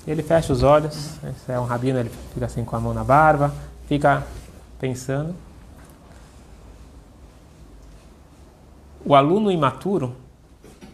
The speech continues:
ele fala, "Ih, ele esqueceu de mim." É igual o sentimento que o, que o professor vai pegar o WhatsApp no meio da, da aula e ficar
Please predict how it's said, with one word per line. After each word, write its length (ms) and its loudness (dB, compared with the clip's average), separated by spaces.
ele 100 -8
fala, 300 2
"Ih, 320 -2
ele 120 -4
esqueceu 360 0
de 120 -4
mim." 140 -2
É 60 -4
igual 160 6
o 40 0
sentimento 480 -2
que 80 -6
o, 180 0
que 80 -12
o 20 -10
professor 260 -2
vai 100 4
pegar 180 4
o 60 6
WhatsApp 340 2
no 60 -2
meio 180 2
da, 240 0
da 160 -2
aula 220 2
e 100 0
ficar 400 0